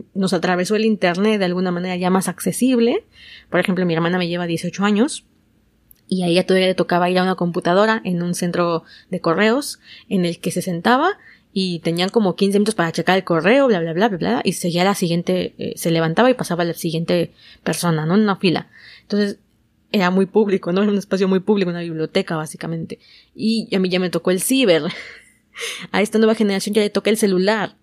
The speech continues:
¿no? O sea, antes tenías todavía los espacios públicos donde rentabas computadoras.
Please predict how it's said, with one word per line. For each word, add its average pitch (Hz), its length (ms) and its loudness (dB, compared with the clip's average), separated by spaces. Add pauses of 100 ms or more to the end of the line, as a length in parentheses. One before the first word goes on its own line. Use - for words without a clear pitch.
(100)
¿no? 190 180 0
O 247 40 4
sea, 202 260 -2
antes 202 380 0
tenías 190 300 -4
todavía 196 260 0
los 190 160 -2
espacios 185 380 -2
públicos 233 520 2
donde 165 200 -2
rentabas 156 400 -4
computadoras. 175 640 -2